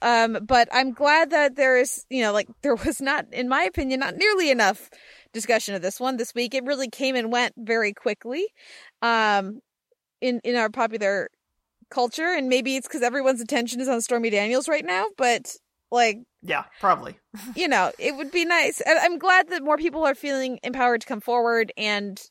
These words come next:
Speaker 1: again, I keep, like, I'm listening.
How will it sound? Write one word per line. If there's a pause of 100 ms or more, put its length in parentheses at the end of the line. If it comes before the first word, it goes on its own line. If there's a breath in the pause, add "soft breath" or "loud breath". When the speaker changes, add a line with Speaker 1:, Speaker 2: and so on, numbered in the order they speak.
(120)
Speaker 1:
again,
I
keep, (580)
like, (180)
I'm
listening.